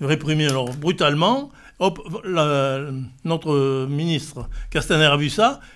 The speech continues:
et dit, Chut, il nous faut ça à Bordeaux, et il est venu à Paris comme ça, tout. Alors depuis, il a, il casque, il est sans arrêt avec son, non pas un képi ou un truc comme ça,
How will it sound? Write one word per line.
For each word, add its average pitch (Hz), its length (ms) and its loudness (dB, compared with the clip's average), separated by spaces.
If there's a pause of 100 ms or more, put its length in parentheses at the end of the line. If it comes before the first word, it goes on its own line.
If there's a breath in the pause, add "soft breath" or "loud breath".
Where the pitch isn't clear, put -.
et 156 60 -4
dit, 151 140 -2
Chut, - 200 -12 (100)
il 185 60 -4
nous 151 80 -2
faut 151 140 -4
ça 196 160 -4
à - 20 -2
Bordeaux, 156 280 -8
et 185 200 -6 (140)
il 139 120 -6
est 127 40 -8
venu 127 200 -8
à 165 60 -12
Paris 127 260 -6
comme 135 180 -4
ça, 175 200 -8
tout. 139 140 -12 (640 loud breath)
Alors 139 120 0
depuis, 160 300 2
il 143 80 2
a, 127 60 0 (100)
il 165 100 -6
casque, 151 280 -4
il 143 160 -4
est 135 40 -4
sans 175 320 -4
arrêt 151 380 0 (560 soft breath)
avec 143 260 2
son, 127 300 -2
non 143 140 -2
pas 143 160 -2
un 139 100 0
képi 143 480 -2
ou 131 60 0
un 131 100 -4
truc 127 180 -6
comme 139 200 -2
ça, 131 300 -8